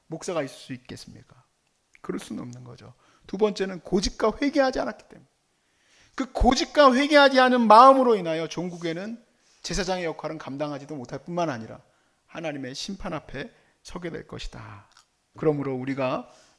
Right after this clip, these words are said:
회복해야 할 것은 오늘 내가 내 입술을 재갈을 물리고 오히려 하나님 앞에 마음을 열어서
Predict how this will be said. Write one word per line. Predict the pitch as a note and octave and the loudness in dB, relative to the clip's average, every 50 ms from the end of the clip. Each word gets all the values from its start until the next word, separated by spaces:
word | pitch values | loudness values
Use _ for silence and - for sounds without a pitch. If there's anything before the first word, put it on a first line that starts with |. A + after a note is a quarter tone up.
| _ | _
회복해야 | - A#3 A3+ A3+ G#3+ A3 - - - | -14 -12 -10 -10 -10 -12 -14 -16 -14
할 | - - - | -16 -16 -18
것은 | - - - - - C3+ _ _ _ _ _ _ _ _ _ _ _ _ _ _ _ _ _ _ _ _ _ _ _ - | -20 -20 -20 -20 -20 _ _ _ _ _ _ _ _ _ _ _ _ _ _ _ _ _ _ _ _ _ _ _ _ -14
오늘 | - C#3 D3+ D3 | -10 -8 -8 -6
내가 | C#3 C3+ B2+ C3+ C#3+ C3+ B2 - _ _ _ _ _ _ _ _ _ _ | -6 -6 -6 -6 -8 -8 -10 -14 _ _ _ _ _ _ _ _ _ _
내 | - C#3 | -8 -6
입술을 | C#3+ C#3 B2+ - - C#3 C3 C3 C#3 D#3 F3+ F#3+ _ _ - | -6 -6 -6 -10 -12 -14 -12 -12 -12 -14 -14 -18 _ _ -20
재갈을 | - - B2 B2+ B2+ B2+ B2+ B2+ | -16 -16 -14 -14 -14 -14 -16 -18
물리고 | B2+ A#2+ A2+ A#2 - _ - A#2 A#2+ A#2+ _ _ _ _ _ _ _ | -18 -20 -20 -20 -20 _ -20 -20 -20 -20 _ _ _ _ _ _ _
오히려 | - B2 B2 A#2+ B2 B2 C3+ C#3 | -18 -16 -16 -16 -16 -18 -20 -20
하나님 | C3+ D#3 C#3+ C3+ C#3+ - - | -20 -16 -14 -14 -14 -14 -16
앞에 | C#3 - - - | -18 -18 -16 -10
마음을 | C3 C3+ C3 C#3+ D3+ D#3+ E3 D#3 | -6 -4 -4 -4 -4 -6 -8 -10
열어서 | C#3 B2+ B2+ A#2+ A#2+ - C3+ C3 B2+ _ | -12 -12 -14 -16 -18 -18 -20 -20 -20 _